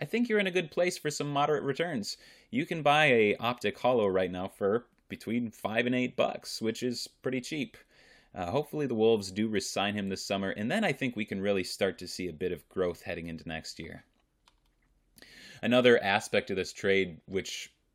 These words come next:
uh, should be interesting for investors, uh, not necessarily in a, in a cheap way, but should be interesting anyways, is the Hawks portion of the deal.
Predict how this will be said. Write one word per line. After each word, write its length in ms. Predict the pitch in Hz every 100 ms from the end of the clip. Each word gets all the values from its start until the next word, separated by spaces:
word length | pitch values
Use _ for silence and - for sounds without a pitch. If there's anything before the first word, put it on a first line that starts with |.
| _
uh, 140 | - -
should 320 | - 147 143
be 160 | 123 104
interesting 540 | 110 117 110 - 107
for 180 | - 101
investors, 800 | 90 90 104 - 117 110 - - - _
uh, 80 | 87
not 220 | 98 151
necessarily 520 | 147 143 143 139 135
in 80 | 120
a, 120 | 104 - -
in 120 | 90
a 60 |
cheap 300 | - - 202
way, 220 | 160 165 170
but 380 | 135 113 -
should 200 | - 143
be 120 | 120 113
interesting 500 | 120 117 107 107 107
anyways, 480 | 107 104 107 101 - - -
is 180 | - 92
the 100 | 90
Hawks 360 | 87 104 - -
portion 420 | - 87 - 85
of 100 | 76
the 80 | 73
deal. 320 | 80 -